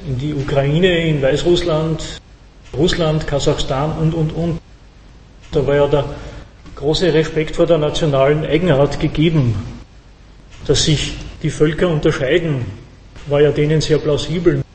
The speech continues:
Nur haben sie den Standpunkt durchsetzen können, dass sich die Völker in der Sowjetunion halt diesem gemeinsamen Zweck unterstellen. Und wie der sozialistische Zweck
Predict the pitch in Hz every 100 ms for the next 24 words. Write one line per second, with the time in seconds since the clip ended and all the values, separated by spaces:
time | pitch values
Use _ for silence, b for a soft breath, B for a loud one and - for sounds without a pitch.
0 | - - - 143 151 143 139 151 131 -
1 | - 139 - 139 139 170 151 165 185 -
2 | 147 - 147 139 143 147 - - - -
3 | 151 143 160 143 - - 151 - 143 160
4 | 170 151 156 - 143 165 160 156 151 156
5 | 135 135 143 139 160 143 151 147 135 131
6 | 143 151 147 139 156 156 - - 156 131
7 | 147 - 143 170 147 135 - - - -
8 | - - 135 127 143 143 151 139 143 147
9 | - 156 147 - 147 147